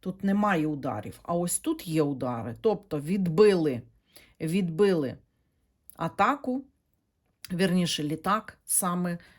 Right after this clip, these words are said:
е, наші Збройні Сили. Так, тепер хочу знати ще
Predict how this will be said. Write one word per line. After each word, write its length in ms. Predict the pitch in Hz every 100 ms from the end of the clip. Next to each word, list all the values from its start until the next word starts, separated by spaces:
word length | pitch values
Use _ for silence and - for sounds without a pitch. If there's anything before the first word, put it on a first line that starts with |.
| -
е, 320 | 160 151 151
наші 540 | 156 165 156 - 160 - -
Збройні 540 | 156 170 160 151 151
Сили. 420 | - 175 123 98 - _ - - _ _ _
Так, 480 | - 151 113 - - _ _ _
тепер 540 | 170 165 233 269 269 - - -
хочу 360 | 190 190 190
знати 480 | 165 156 165 170 190
ще 680 | 170 - - - 156 151